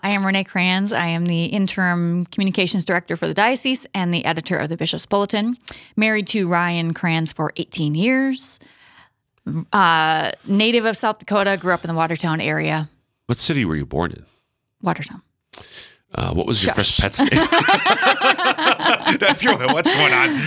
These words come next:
Speaker 2: Uh,
Speaker 1: Hmm.
Speaker 2: Renee, Renee used to have a habit of telling interesting details around, about herself. Then she realized,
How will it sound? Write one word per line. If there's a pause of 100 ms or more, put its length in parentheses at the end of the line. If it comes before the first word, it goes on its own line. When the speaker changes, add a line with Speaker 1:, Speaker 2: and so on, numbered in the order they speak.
(200)
Speaker 2:
Uh,
Speaker 1:
Hmm.
Speaker 2:
Renee,
Renee
used
to
have
a
habit
of
telling
interesting
details
around,
about
herself.
Then
she
realized,